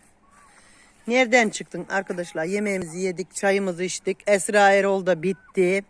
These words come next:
<sighs> Zaten hafta sonu bugün değil mi? İyi hafta sonları diliyorum. Ee, iyi tatiller, iyi hafta sonları. Tabii ben yarın yine işbaşı.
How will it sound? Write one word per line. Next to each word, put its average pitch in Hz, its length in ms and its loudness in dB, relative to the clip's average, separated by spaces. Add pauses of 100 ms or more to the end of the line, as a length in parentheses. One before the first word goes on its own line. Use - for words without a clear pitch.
(2000)
<sighs> 214 60 -14 (680)
Zaten 214 360 2
hafta 202 340 0
sonu 180 280 -2
bugün 175 300 -4
değil 202 200 0
mi? 165 260 -6 (180)
İyi 190 180 0
hafta 190 280 0
sonları 175 560 -4
diliyorum. 175 580 -4 (2000)
Ee, 175 260 -12
iyi 202 120 0
tatiller, 185 760 0
iyi 190 220 0
hafta 180 300 -2
sonları. 175 680 -2
Tabii 175 300 -4
ben 180 120 4
yarın 175 480 0
yine 165 200 -4
işbaşı. 208 800 -2